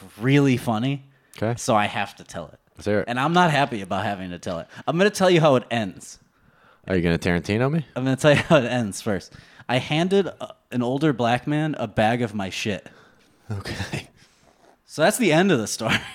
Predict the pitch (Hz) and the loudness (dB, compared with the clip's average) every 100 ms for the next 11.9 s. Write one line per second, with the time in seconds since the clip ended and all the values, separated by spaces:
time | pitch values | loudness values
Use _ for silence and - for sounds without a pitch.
0 | - - - - 104 104 117 92 78 80 | -8 -8 -10 -8 -4 -2 -2 -2 -4 -2
1 | 82 78 151 135 123 131 214 135 - 175 | 0 2 2 0 0 2 2 2 2 -2
2 | - 175 - - - - - 196 - - | -2 -4 -4 -4 -4 -6 -10 -10 -14 -14
3 | 185 139 _ _ - - - 104 123 131 | -16 -16 _ _ -20 -20 -6 0 2 0
4 | 120 120 120 117 110 107 92 107 98 - | -2 -2 0 -2 -2 -6 -4 -6 -6 -18
5 | - - 135 147 92 - 139 143 135 165 | -16 -4 2 2 0 0 4 4 6 4
6 | 160 131 165 165 170 160 143 135 123 110 | 6 6 4 4 4 4 4 2 0 -2
7 | 131 127 120 123 113 98 107 110 107 90 | -4 -2 -2 -4 -6 -2 -2 0 -2 -2
8 | 73 76 80 147 180 165 151 156 170 156 | -4 -10 -4 2 4 6 4 4 2 2
9 | 131 147 147 - 120 117 113 107 101 107 | -2 -4 -6 -6 -6 -6 -2 -2 -2 -2
10 | 107 98 - 110 110 - 180 185 80 82 | -2 -2 2 4 4 2 0 0 -2 -4
11 | - 82 98 107 104 101 98 98 92 | -6 -4 -2 -2 -4 -6 -4 -2 -2